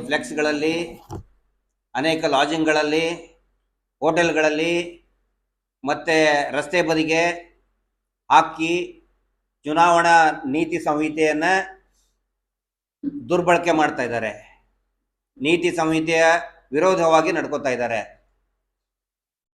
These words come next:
ಹೀಗಾಗಿ ಚುನಾವಣಾ ಆಯೋಗಕ್ಕೆ ನಾವು ವಿನಂತಿ ಮಾಡ್ಕೊಳ್ತಾ ಇದ್ದೇವೆ, ಆದಷ್ಟು ಬೇಗ ಅವರ ಎಲ್ಲ ಭಾವಚಿತ್ರಗಳನ್ನ ಮತ್ತು ಅವರ ಹೆಸರನ್ನು ಕೂಡ ಸಾರ್ವಜನಿಕ ಸ್ಥಳದಿಂದ ತೆರವುಗೊಳಿಸಬೇಕು ಅಂತ ನಾನು ವಿನಂತಿ ಮಾಡ್ತಾ ಇದ್ದೇನೆ.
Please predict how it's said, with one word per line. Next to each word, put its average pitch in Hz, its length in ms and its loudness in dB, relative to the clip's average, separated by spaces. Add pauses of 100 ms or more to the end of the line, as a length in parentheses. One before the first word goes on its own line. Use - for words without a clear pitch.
ಹೀಗಾಗಿ 175 500 4
ಚುನಾವಣಾ 170 520 4
ಆಯೋಗಕ್ಕೆ 165 960 2
ನಾವು 143 200 0
ವಿನಂತಿ 156 300 -2
ಮಾಡ್ಕೊಳ್ತಾ 160 420 -2
ಇದ್ದೇವೆ, 156 280 2
ಆದಷ್ಟು 151 480 2
ಬೇಗ 151 340 0 (840)
ಅವರ 147 200 2
ಎಲ್ಲ 147 320 2 (920)
ಭಾವಚಿತ್ರಗಳನ್ನ 156 840 2 (720)
ಮತ್ತು 151 300 -2
ಅವರ 156 300 4
ಹೆಸರನ್ನು 170 520 0
ಕೂಡ 165 200 -2 (600)
ಸಾರ್ವಜನಿಕ 170 560 4
ಸ್ಥಳದಿಂದ 151 680 0 (600)
ತೆರವುಗೊಳಿಸಬೇಕು 160 720 2
ಅಂತ 143 220 -4
ನಾನು 220 240 2
ವಿನಂತಿ 180 300 -2
ಮಾಡ್ತಾ 151 280 -2
ಇದ್ದೇನೆ. 110 360 -10